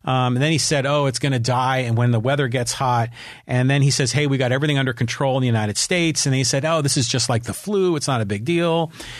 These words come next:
And he says, "Whatever happens, we're totally prepared." Um, and the number of y-, cases in the United States is close to zero. And then one day, like a miracle, it will disappear. And, you know, that's not effective leadership.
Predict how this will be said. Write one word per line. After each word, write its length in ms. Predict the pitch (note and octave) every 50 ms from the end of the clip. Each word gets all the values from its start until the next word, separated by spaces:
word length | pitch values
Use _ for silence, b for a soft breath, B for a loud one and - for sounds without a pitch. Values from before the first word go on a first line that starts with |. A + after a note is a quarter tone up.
| B B B
And 440 | C#3 C3 B2+ B2+ B2+ B2+ B2 B2 A#2
he 180 | - B2 B2+
says, 220 | A#2+ - C#3+ A#2+ A2
"Whatever 260 | C#3 C#3+ C#3+ C3+ C3
happens, 500 | - - D#3+ D#3 D3+ - D3+ C#3 C3 -
we're 160 | B2+ C3+ B2+
totally 520 | A#2+ - - - F3+ G3 F3+ D#3 D3 C#3
prepared." 720 | A#2+ - - A#2+ A#2 - F#3 F3+ E3 D#3 D#3+ D#3 D#3 D3 C#3+ C#3+ B B B B B B B
Um, 380 | - C3+ C3 C3 C3 C3 B2+ C3+
and 120 | D3 C#3+
the 60 | C#3+
number 260 | C#3 D3 E3 E3+ E3 D3
of 200 | C3+ A#2+ A2+ A#2
y-, 180 | C#3 C3+ C#3 -
cases 400 | - - D#3+ D#3+ D#3 - D#3 B2
in 60 | B2 C#3
the 0 |
United 300 | C3+ C#3 C#3 C3+ C3 A#2+
States 320 | - - E3 E3+ E3 -
is 100 | - -
close 320 | - - - B2+ A#2 A#2 -
to 80 | -
zero. 640 | A2 G2 A2+ G3+ F#3+ F3 F3 D#3+ D3+ D3 D3 C#3+ C#3 C#3+ B B B B B B
And 220 | C3 C3 B2+ C3
then 180 | C3+ C3+ C3 C#3
one 160 | D#3+ F#3 F3+
day, 180 | C#3+ D3+ D3 D3+
like 200 | C#3+ C#3 B2+ A2+
a 80 | A#2+
miracle, 500 | A#2+ C3+ C#3+ D#3 D#3 D3+ - D3+ C3+ B2
it 40 | A2+
will 120 | G#2 G2+ F#2+
disappear. 880 | F#2 A#2+ A#2 - - A#2 - - - F3 E3+ E3 D#3+ D#3 D#3 D3+ C#3+ B B B B B B -
And, 300 | B2 A#2+ A#2+ A#2 A#2 A#2 - _ _ -
you 160 | C#3 D3 C#3+
know, 300 | B2+ A#2+ A2+ - - - _ _ _ _ _ _ _ _ _ _ _
that's 340 | - C3+ C#3 D3+ D3 - -
not 260 | C3 B2+ B2+ B2 B2
effective 480 | B2 A#2 A#2+ B2+ A#2 A2+ A#2 A#2+ A2 G2+
leadership. 480 | A#2+ C3 D3 C#3 A#2 - - F#2+ -